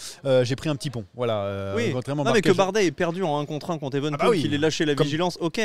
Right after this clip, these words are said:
Speaker 2: Mais pourquoi tu roules avec les Belges ? Pourquoi tu fais le jeu d'Evenepoel ? Derrière, une fois que Bardet, euh, est lâché, t'as deux minutes trente à reprendre.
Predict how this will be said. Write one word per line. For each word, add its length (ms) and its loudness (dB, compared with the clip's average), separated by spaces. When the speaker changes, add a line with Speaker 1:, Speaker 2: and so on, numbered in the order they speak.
Speaker 2:
Mais 80 2
pourquoi 460 -2
tu 160 0
roules 280 2
avec 220 0
les 100 2
Belges ? 300 2
Pourquoi 280 0
tu 140 -4
fais 120 -2
le 80 0
jeu 100 2
d'Evenepoel ? 500 -2
Derrière, 360 2
une 80 0
fois 140 -2
que 120 -2
Bardet, 440 2
euh, 180 4
est 40 0
lâché, 320 -2
t'as 100 0
deux 200 4
minutes 240 2
trente 260 -4
à 40 0
reprendre. 380 -2